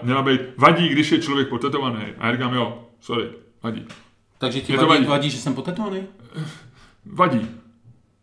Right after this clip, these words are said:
Speaker 1: Ale protože tě mám rád z jiných důvodů, eh, a když dám na misku vah toho, proč, eh, mě nevadíš a proč mě vadíš,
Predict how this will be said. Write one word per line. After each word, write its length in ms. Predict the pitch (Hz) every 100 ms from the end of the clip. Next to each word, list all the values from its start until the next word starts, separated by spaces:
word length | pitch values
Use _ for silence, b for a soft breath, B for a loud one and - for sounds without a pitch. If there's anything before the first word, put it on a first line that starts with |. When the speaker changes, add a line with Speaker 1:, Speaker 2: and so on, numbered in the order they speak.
| _ - _ _ - -
Speaker 1:
Ale 200 | 147 196
protože 220 | 196 202
tě 80 | 208
mám 200 | 196 165
rád 260 | 156 180
z 40 | 175
jiných 220 | 180 165
důvodů, 720 | 151 160 165 170 175 185 185 B -
eh, 320 | - 131 127 113
a 60 |
když 140 | 127 143
dám 140 | 156
na 60 | 156
misku 300 | 170 165 160
vah 200 | 160 -
toho, 420 | 151 156 151 151
proč, 380 | 147 143 - -
eh, 280 | 147 139 135
mě 100 | 139
nevadíš 760 | 127 151 147 160 156 165 - b b
a 60 | -
proč 220 | 135 131
mě 80 | 139
vadíš, 680 | 120 123 143 147 160 -